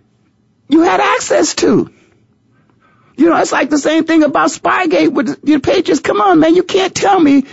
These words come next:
if you had access to some video, you might have looked at it and saw that the video, you know, you couldn't really see anything from it, so it didn't give you the advantage that you were hoping it would have gotten you.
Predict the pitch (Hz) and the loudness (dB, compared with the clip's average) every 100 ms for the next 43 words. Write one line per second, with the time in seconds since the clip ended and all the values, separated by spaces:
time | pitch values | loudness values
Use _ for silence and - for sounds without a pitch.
0 | - - 208 294 311 254 320 294 - 254 | -10 -4 0 2 0 0 -2 -2 -4 -4
1 | 294 277 277 254 - 240 247 196 254 370 | -4 -2 -2 0 -2 -2 0 0 0 2
2 | 359 254 180 226 277 - _ _ - - | 4 4 2 2 0 -6 _ _ -14 -2
3 | 339 302 262 214 175 214 403 - 262 262 | 0 2 0 2 2 2 0 -2 0 2
4 | 220 208 - 247 233 202 180 240 233 226 | 2 0 0 0 0 -2 0 0 2 2
5 | 220 202 262 214 196 190 190 170 214 - | 2 2 2 2 0 -2 -2 -2 0 2
6 | 226 240 220 175 - 294 359 311 247 214 | 2 2 2 0 -2 0 2 2 2 0
7 | 226 220 196 - 311 254 220 214 190 208 | 0 0 0 0 2 2 2 2 2 2
8 | 190 262 226 180 156 226 240 196 185 240 | 2 2 2 2 0 0 0 0 0 0
9 | 214 175 - 302 - 349 233 180 196 165 | 0 0 0 0 2 2 2 2 0 -2
10 | 143 175 147 139 156 214 339 403 | -4 -4 -2 0 2 4 2 0